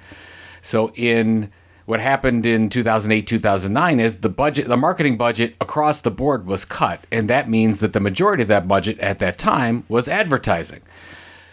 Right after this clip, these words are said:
So that part, you know, the majority of the money of advertising gets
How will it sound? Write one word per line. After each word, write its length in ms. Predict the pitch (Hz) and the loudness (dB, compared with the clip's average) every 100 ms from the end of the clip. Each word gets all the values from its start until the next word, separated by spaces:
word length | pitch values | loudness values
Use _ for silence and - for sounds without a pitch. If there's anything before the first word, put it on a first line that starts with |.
| - - | -20 -2
So 180 | 135 123 | 2 2
that 280 | 127 - | 2 0
part, 300 | - 151 156 | 0 2 0
you 80 | 127 | 2
know, 180 | 98 98 | 2 2
the 220 | 113 117 | 0 0
majority 440 | 117 107 127 131 160 | 0 0 -2 0 0
of 60 | |
the 80 | 170 | 0
money 480 | 127 104 104 117 - | 2 2 0 -2 -2
of 180 | 107 107 | -4 -2
advertising 720 | 101 98 104 104 98 107 95 | 0 0 0 0 0 -2 -2
gets 240 | 104 | -2